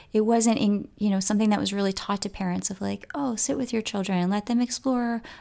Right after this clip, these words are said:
emotion, talk to them about emotion."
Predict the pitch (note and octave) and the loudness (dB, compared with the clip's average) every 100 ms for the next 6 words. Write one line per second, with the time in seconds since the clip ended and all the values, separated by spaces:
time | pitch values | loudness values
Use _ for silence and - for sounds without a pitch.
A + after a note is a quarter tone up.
0 | - B3+ C4 B3+ - G3+ F#3 F#3 B3+ B3 | 2 6 6 6 4 4 4 2 -2 -2
1 | A3+ G#3 F#3+ F#3 F3+ F3+ F3 E3+ - F3+ | 0 4 4 2 2 2 2 0 0 0
2 | E3+ E3+ | 0 -2